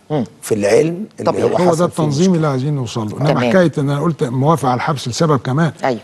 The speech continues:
Speaker 3: انا بتكلم في اطار الوضع القانوني العام لمصر كلها.
Speaker 2: مم.
Speaker 3: القتل الخطأ والإصابة الخطأ
Speaker 1: مم.
Speaker 3: فيهم حبس،
Speaker 1: مم.
Speaker 3: فما ينفعش استثني الطبيب. يعني
Speaker 1: نعم.
Speaker 3: ما هو السواق اللي سايق عربية وضرب واحد موته،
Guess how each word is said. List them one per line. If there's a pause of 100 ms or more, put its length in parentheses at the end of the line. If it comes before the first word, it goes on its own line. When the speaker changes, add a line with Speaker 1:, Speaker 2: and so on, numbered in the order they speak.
(140)
Speaker 3:
انا
بتكلم
في
اطار
الوضع
القانوني
العام
لمصر
كلها. (140)
Speaker 2:
مم. (920)
Speaker 3:
القتل
الخطأ (220)
والإصابة
الخطأ (180)
Speaker 1:
مم. (1040)
Speaker 3:
فيهم
حبس، (300)
Speaker 1:
مم.
Speaker 3:
فما
ينفعش
استثني
الطبيب. (160)
يعني
Speaker 1:
نعم.
Speaker 3:
ما
هو
السواق
اللي
سايق
عربية
وضرب
واحد
موته،